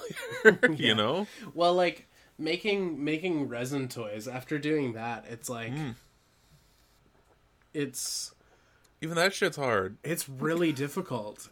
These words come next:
Speaker 2: and, like,
Speaker 1: Yeah.
Speaker 2: the re-, the result is bootleggish and, and ugly, <laughs> and
Speaker 1: Yeah.
Speaker 2: and that aesthetic works for some, but, like, it's a, it's a hard sell. It's hard to, like, hustle,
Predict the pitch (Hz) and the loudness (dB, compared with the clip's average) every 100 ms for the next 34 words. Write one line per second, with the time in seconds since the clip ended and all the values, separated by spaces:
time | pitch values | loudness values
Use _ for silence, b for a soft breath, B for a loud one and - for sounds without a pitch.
0 | - 135 131 127 165 165 101 143 143 139 | -4 -2 0 2 4 2 0 -2 0 2
1 | 143 143 139 139 139 127 139 139 147 113 | 0 0 2 4 4 4 2 4 0 0
2 | 139 135 123 123 139 135 120 - 135 120 | 0 0 0 0 2 2 0 -4 -6 -6
3 | 117 117 120 120 117 117 131 139 143 123 | -8 -10 -10 -8 -8 -4 -4 0 0 0
4 | 113 B B B 147 214 180 156 143 - | -2 B B B 2 8 8 8 0 -6
5 | B B 117 127 110 160 165 156 151 170 | B B -2 -2 0 2 4 4 4 2
6 | 156 151 147 143 - 143 131 143 135 127 | 2 2 0 -2 -2 -4 -4 -2 -2 0
7 | 123 120 131 113 - 139 127 180 135 - | -2 -4 -6 -6 -8 -6 0 0 0 -6
8 | 156 180 190 190 123 - 151 120 120 127 | -2 0 2 0 -2 -4 -4 -4 -6 -4
9 | 127 151 147 131 123 107 127 127 127 117 | -2 -2 0 0 0 0 -2 0 0 -2
10 | 113 | -4